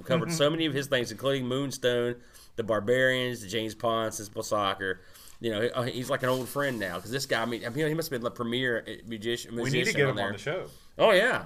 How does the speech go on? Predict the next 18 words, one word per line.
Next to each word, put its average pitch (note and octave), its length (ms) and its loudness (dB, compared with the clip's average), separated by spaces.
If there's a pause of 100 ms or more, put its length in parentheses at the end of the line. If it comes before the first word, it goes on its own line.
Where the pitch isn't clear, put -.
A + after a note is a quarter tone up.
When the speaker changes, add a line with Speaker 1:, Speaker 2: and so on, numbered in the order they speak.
(140)
Speaker 1:
I B2 100 0
think A#2+ 200 -2
he's A2+ 100 -4
actually A2 220 -2
passed. E2+ 500 -12
Speaker 2:
Oh. D2 300 -10
Speaker 1:
I F#2+ 80 -8
think. F#2 380 -2
Don't A2 180 -4
hold A#2+ 160 -2
me G#2+ 80 -4
to F2 60 -8
that F#2+ 140 -2
if - 100 -6
you're G#2 60 -8
still G#2+ 160 -2
around. G2+ 260 -2
Sorry. F2+ 320 -2